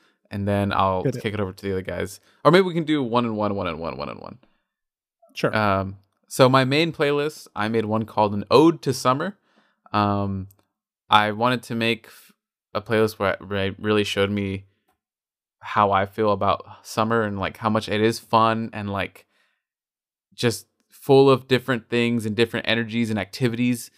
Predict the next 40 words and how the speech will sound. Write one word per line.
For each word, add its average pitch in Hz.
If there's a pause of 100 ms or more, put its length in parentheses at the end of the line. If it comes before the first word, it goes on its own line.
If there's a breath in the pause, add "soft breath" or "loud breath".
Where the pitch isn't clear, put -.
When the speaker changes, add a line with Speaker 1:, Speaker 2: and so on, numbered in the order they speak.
(280)
Speaker 1:
at 104
all 104
times 113
it 120
was 131
when 107
I 98
was 95
younger. 120
Like, 98
we're 104
gonna 101
go 98
to -
the -
beach 143
this 123
day, 127
we're 107
gonna 98
go -
to 104
this, 131
we're 101
gonna 95
do 92
this, 117
this, 110
and 101
this. 117 (320 soft breath)
And 110
then 110
towards 113
the 110
end, 110
I -
wanted 104
it 92
to 110
be, 98